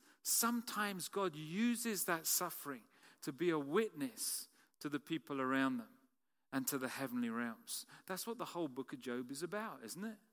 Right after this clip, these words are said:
That God said, "He is gonna be my witness for me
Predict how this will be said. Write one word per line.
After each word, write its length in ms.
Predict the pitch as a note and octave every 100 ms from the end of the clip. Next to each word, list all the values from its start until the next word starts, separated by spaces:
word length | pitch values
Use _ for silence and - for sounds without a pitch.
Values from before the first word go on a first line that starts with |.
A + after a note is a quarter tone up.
| _ _ _ _ _ _ _ _ _ _ _ _ _ -
That 220 | F#3 C#3
God 320 | G#3+ B3 A3+
said, 300 | - G#3+ F#3
"He 280 | C3+ G#3+ C4
is 140 | A3
gonna 240 | G3 A3+ A3
be 260 | D#3+ G#3
my 260 | F#3+ G3+ G3+
witness 720 | F3 G#3 G#3+ D3 A#2+ - - -
for 380 | - - A3 G#3
me 380 | F#3+ F3 C3+